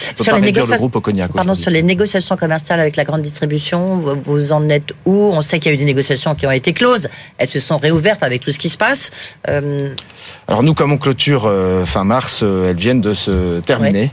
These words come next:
Speaker 2: Oui, oui.
Speaker 1: Hein, donc on, elles sont, elles sont en train d'être mises en œuvre et ça se passe plutôt bien. Euh, y compris dans des marchés plus difficiles, hein, comme, euh, comme la France, la Belgique ou l'Allemagne, qui sont des marchés de grande distribution, euh, euh, plus complexes. Euh, encore une fois, c'est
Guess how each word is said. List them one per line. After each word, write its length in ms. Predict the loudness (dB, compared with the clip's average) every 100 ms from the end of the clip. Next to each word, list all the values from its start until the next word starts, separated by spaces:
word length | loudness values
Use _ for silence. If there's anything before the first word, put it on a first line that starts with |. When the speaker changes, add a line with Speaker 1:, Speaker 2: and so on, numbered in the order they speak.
| -4
Speaker 2:
Oui, 100 | -2
oui. 160 | -2 -2
Speaker 1:
Hein, 140 | -2 -2
donc 200 | 0 0
on, 260 | 2 2
elles 80 | 2
sont, 160 | 0 -2
elles 80 | -2
sont 220 | 0 2
en 80 | 2
train 160 | 2 0
d'être 180 | 2 2
mises 160 | 2
en 120 | 2
œuvre 220 | 2 2 0
et 40 |
ça 120 | 0
se 80 | -2
passe 120 | -2
plutôt 280 | 0 0 0
bien. 240 | 0 -4 -6 -12 -20 -20 -20 -12 -4
Euh, 400 | 0 0 0 -2
y 120 | -2 0
compris 340 | 0 0 0
dans 140 | 2
des 80 | 2
marchés 240 | 0 0 -2
plus 160 | 0
difficiles, 520 | 0 0 -2 0 0 0
hein, 120 | -4
comme, 220 | -2 0
euh, 220 | 0 -2
comme 200 | -2 -2
la 120 | -2 -4
France, 400 | -4 -4 -2 -2
la 160 | -2
Belgique 400 | -2 0 0 0
ou 20 |
l'Allemagne, 340 | 0 0 2 2
qui 80 | 0
sont 120 | -2
des 80 | 0
marchés 280 | 0 0
de 80 | 0
grande 200 | 2 2
distribution, 800 | 2 0 0 0 0 2 2 2 0 -6 -12 -18 -20 -8 -2
euh, 60 |
euh, 40 | 0
plus 160 | 2
complexes. 540 | 2 2 0 -2 -6 -8 -16 -18 -6
Euh, 40 | -2
encore 280 | 0 2
une 80 | 2
fois, 240 | 2 2 2
c'est 380 | 2 2 2